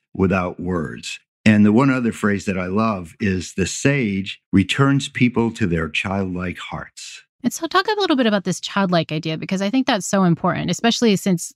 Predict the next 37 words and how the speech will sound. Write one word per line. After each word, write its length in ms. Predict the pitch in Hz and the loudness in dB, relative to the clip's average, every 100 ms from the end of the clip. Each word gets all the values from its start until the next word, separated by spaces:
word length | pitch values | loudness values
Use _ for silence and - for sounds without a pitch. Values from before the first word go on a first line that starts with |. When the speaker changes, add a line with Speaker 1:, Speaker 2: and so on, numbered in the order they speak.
| _ | _
Speaker 2:
Lao 300 | 196 185 190 | -2 0 0
Tzu 400 | - 180 170 160 | 0 0 0 0
in 120 | 190 180 | -2 0
some 160 | 170 | 0
ways 220 | 170 170 | 0 0
means, 340 | 170 180 180 170 | 2 2 2 2
like, 220 | 156 143 | 0 0
a 40 | |
master 420 | 160 160 160 - 151 | 0 0 -2 -2 -4
child 520 | - 180 170 156 - | -4 -4 -2 -4 -6
in 120 | 180 | -8
some 180 | - 170 | -4 -6
sense, 420 | - 170 - - | -4 -6 -6 -6
right? 160 | 160 - - | -8 -8 2
Speaker 1:
Yeah, 240 | 135 104 | 4 4
old 260 | - 127 123 | 0 0 0
child. 460 | - 82 57 - - - | -2 -8 -8 -16 -14 0
Lao 260 | 123 131 | 2 4
means 300 | 113 107 101 - | 4 4 2 0
old 440 | 107 98 82 - - | 0 0 -2 -6 -6
and 160 | 92 82 | -2 0
Tzu 260 | - 98 87 | 0 0 -2
means 240 | 80 73 | -4 -4
master 540 | 82 78 76 - - - _ - | -4 -6 -8 -12 -14 -16 _ 2
or 180 | 107 87 | 4 2
child. 500 | - 67 60 62 - _ | -2 -6 -10 -12 -18 _
So 140 | - | 0
sometimes 400 | 90 110 95 95 | 2 2 2 -2
he, 260 | 104 82 95 | -2 -4 -6
his 300 | - 92 87 | -4 -2 0
name 200 | 101 92 | 0 0
is 60 | 85 | -2
translated 500 | - 92 85 87 78 | -2 -2 -2 -6 -6
as 120 | 71 | -8
the 160 | 82 90 | -6 -4
old 320 | 92 90 73 | -2 -2 -4
boy 380 | 85 82 73 | -4 -4 -6